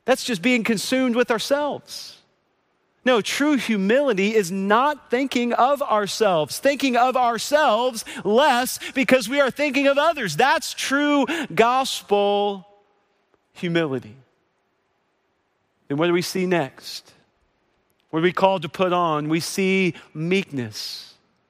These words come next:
What is meekness? This is a word that is often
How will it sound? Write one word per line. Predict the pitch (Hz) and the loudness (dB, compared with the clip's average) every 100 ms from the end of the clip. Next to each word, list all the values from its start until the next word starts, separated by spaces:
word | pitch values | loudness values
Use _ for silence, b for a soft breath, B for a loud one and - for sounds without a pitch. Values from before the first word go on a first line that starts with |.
| _ _ _ _ _ | _ _ _ _ _
What | 233 | -2
is | 277 202 | -2 0
meekness? | 208 220 165 156 - | 0 0 0 -2 -2
This | 226 | -6
is | 254 | -2
a | 214 | 0
word | 175 190 220 214 | 2 2 2 0
that | 190 | 0
is | 170 | 2
often | 180 196 202 - 214 208 202 | 2 2 0 -2 0 0 -4